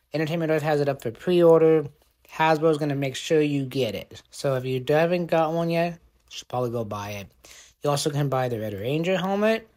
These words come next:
That's pretty cool. You can buy, you know, a lot of the things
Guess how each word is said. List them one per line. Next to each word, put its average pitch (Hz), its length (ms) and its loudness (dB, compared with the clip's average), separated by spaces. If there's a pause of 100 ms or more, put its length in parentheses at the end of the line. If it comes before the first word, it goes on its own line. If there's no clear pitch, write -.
(260)
That's 127 280 -4
pretty 143 300 -2
cool. 139 440 0 (580)
You 127 120 -4
can 135 180 -6
buy, 131 200 0
you 127 140 -2
know, 123 340 -2
a - 20 -4
lot 127 240 0
of 180 80 2
the 180 80 0
things 151 600 -4